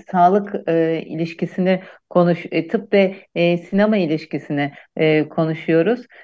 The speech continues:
Biraz edebiyatta daha fazla, e, bu ilişkinin olduğunu, e, konuştuk. Tabii şu da var, yani doktorlar, doktor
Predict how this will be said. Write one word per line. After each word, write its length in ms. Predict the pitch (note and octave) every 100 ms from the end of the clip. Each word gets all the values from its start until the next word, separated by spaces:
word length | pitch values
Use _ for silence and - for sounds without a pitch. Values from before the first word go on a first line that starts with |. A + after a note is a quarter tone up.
| _ F#3
Biraz 300 | G#3 A3 G3+
edebiyatta 720 | G3 F#3+ G3 G3 G3+ A3 G3+
daha 200 | G3+ G#3+
fazla, 640 | A3 F#3+ D#3+ - D#3 D3 - _
e, 280 | E3 E3 D#3+
bu 120 | F3
ilişkinin 640 | E3 D3 D#3+ - D#3+ E3+ D#3+ -
olduğunu, 800 | - D#3 D3+ D#3+ D#3 D#3 D3+ - -
e, 60 | D3 C#3 C3+ C3+ - - -
konuştuk. 480 | - D#3 D#3+ - A#3+ - - -
Tabii 320 | G#3 A#3+ -
şu 260 | - - A3
da 140 | B3+
var, 400 | A3 D#3 C#3+ - _ -
yani 340 | F3 F#3+ G3
doktorlar, 680 | F#3+ F#3+ - A3+ B3 B3 A#3
doktor 460 | F3+ F#3 A#3 C4